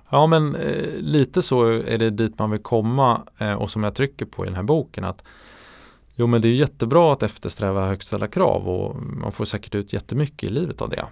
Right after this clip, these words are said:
Men då kanske man också tackar nej till annat. Och det man tackar nej till är ju oftast det som handlar om återhämtning, det är fritid, det är sociala relationer. Och om man då ruckar på vissa saker när det kommer till sina prestationer, så kanske man ändå får utrymme för mer av det.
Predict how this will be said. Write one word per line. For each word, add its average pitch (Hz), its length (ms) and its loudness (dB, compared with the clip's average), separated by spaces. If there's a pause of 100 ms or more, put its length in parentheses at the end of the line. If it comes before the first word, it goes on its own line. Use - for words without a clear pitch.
(160)
Men 107 520 0
då 107 100 -2
kanske - 260 -4
man 110 60 -2
också - 180 -8
tackar - 240 -8
nej 147 240 0
till - 180 -10
annat. - 580 -8
Och - 140 -10
det 101 80 -2
man 101 140 0
tackar 101 240 -6
nej 127 260 0
till 95 200 -6
är 104 60 -2
ju 120 160 2
oftast 101 340 -6
det 95 100 -8
som 98 160 -12
handlar 90 300 -6
om 90 80 -6
återhämtning, 117 1000 -4
det 104 120 -10
är - 40 -10
fritid, 104 640 -4
det - 80 -8
är - 40 -10
sociala 104 580 -6
relationer. 98 760 -6 (560)
Och - 180 -8
om 101 80 0
man 101 140 2
då 98 160 0
ruckar - 300 -2
på 104 120 -8
vissa 131 420 -4
saker - 500 -4
när - 100 -8
det 92 60 -6
kommer 90 280 -6
till - 120 -16
sina 98 260 -10 (400)
prestationer, - 720 -6 (520)
så - 160 -6
kanske 107 280 0
man 95 140 0
ändå 87 220 -4
får - 180 -8
utrymme 92 420 -6
för - 120 -10
mer 90 240 -4
av 92 120 -4
det. - 240 -2